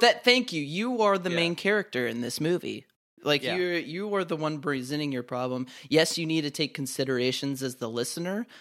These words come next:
Speaker 1: but not as much as consideration as a listener needs to take for the person being vulnerable.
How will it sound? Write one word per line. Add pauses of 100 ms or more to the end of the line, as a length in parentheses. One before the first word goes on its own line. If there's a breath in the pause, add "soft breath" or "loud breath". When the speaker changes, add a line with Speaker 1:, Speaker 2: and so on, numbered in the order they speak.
(140 loud breath)
Speaker 1:
but
not
as
much
as
consideration
as
a
listener
needs
to
take
for
the
person
being
vulnerable.